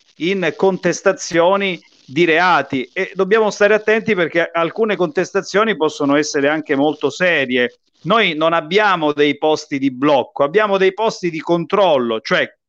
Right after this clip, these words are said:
controllano quelle che sono le attività delle persone che vanno in giro.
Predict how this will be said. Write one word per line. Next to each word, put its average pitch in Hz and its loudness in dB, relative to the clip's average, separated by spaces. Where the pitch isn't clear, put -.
controllano 196 2
quelle 175 0
che 143 -4
sono 180 0
le 139 -2
attività 156 2
delle 160 0
persone 139 -2
che 131 -2
vanno 131 -2
in 127 0
giro. 120 -2